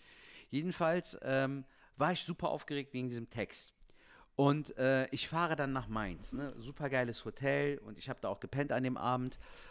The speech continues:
Und ich hatte halt lange Zeit Probleme mal wieder mit meinem, äh, mit meiner Fensterscheibe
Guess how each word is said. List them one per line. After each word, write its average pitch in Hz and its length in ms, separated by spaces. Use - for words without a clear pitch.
Und 147 160
ich 165 120
hatte 175 220
halt 151 240
lange 147 280
Zeit 131 320
Probleme 127 500
mal 117 260
wieder 113 220
mit 110 240
meinem, 107 420
äh, 101 480
mit - 240
meiner 107 240
Fensterscheibe 110 1080